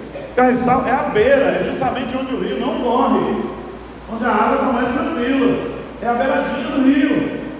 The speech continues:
E ela estrategicamente colocou aquele cesto preso nos juncos.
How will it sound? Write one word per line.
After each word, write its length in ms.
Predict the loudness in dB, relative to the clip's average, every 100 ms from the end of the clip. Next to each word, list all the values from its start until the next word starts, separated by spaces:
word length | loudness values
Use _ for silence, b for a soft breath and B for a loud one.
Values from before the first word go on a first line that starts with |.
| -14 -16 -16 -14 -4 2
E 60 |
ela 280 | 4 4 2 2 2
estrategicamente 1400 | 2 0 0 0 0 0 -2 -2 -2 -2 -4 -2 -2 -2 -6 -10 -2 4
colocou 680 | 6 6 4 4 4 4
aquele 800 | 0 0 0 0 0 -2 -4 -6
cesto 640 | -4 4 6 6 2 -2 0
preso 560 | 2 2 2 0 0 -4 -8 -14 -16 -16 -14 -6 4
nos 200 | 4 6
juncos. 600 | 6 6 2 -2 -4